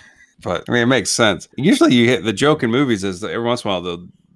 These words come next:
they'll have a joke, a visual joke in a movie with a watermelon with a hole in it, suggesting that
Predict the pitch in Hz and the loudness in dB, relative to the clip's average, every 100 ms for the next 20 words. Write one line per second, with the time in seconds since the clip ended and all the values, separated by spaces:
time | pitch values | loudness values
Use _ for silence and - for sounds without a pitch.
0 | - 95 101 87 95 87 87 95 113 110 | -8 -6 -6 -4 -6 -8 -8 -4 -2 -2
1 | 92 98 90 92 98 95 85 87 85 90 | -4 -6 -4 -4 -4 -4 -6 -8 -2 -2
2 | 87 87 85 82 80 110 107 95 80 76 | 0 -4 -6 -8 -6 -2 0 0 -4 -8
3 | - - 85 87 82 - 82 76 | -10 -12 -6 -6 -6 -8 -8 -8